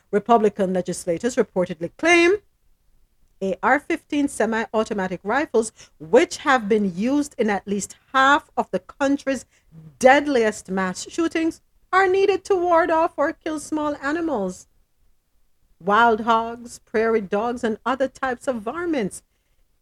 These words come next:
If you talk to people that own it, killing feral pigs in the whatever, the middle of Louisiana, they wonder, "Why would you take it away from me?" said Republican Senator Bill Cassidy about A R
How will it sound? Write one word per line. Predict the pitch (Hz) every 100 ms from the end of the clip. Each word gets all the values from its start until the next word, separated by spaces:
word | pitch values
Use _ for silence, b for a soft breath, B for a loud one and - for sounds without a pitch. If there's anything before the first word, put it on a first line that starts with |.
| _
If | 370 -
you | 330
talk | - - 381 392
to | -
people | - 320 294
that | 269 277 -
own | 285 392
it, | 247 -
killing | - - 349 349
feral | - 320 277 269 233
pigs | - - 311 233
in | 220
the | 214
whatever, | 196 190 233 330 208
the | 190
middle | 190 226 226
of | 180
Louisiana, | 180 190 208 185 170 214 339 269 349 _ _ _
they | - 262
wonder, | 240 262 320 277
"Why | 190 - 359
would | 349
you | 320
take | - 349 330
it |
away | 320 370
from | 415 240 214
me?" | 208 180 156
said | - 170
Republican | 170 190 175 - 165
Senator | - 180 175
Bill | 165 180
Cassidy | 180 185 180 - 254
about | 226 202 175
A | 202
R | 185